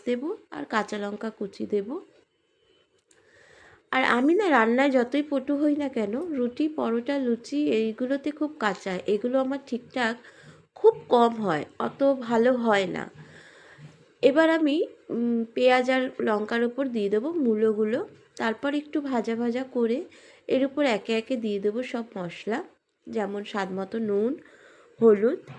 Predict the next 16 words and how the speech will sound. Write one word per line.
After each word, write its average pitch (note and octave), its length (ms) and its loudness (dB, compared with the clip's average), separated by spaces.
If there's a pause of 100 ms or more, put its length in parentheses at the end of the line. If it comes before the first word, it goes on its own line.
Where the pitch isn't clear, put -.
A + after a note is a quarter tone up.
(120)
জিরের G#3 360 4
গুঁড়ো, A3 280 2
লঙ্কার G#3 520 -2
গুঁড়ো, A3+ 220 -2 (180)
একটু G3+ 300 -6 (120)
চিনি E3 360 -6 (1500)
দিয়ে D4+ 300 6 (100)
ভালো A#3+ 360 2
করে B3 280 4 (440)
কষিয়ে G#3+ 440 2
নেব। D#3+ 260 -4 (1080)
পরোটাটা C4 520 4 (200)
তেল A#3+ 280 6
বেশি C#4 360 0
হওয়াতে D#4 480 4 (140)
একটু - 340 -2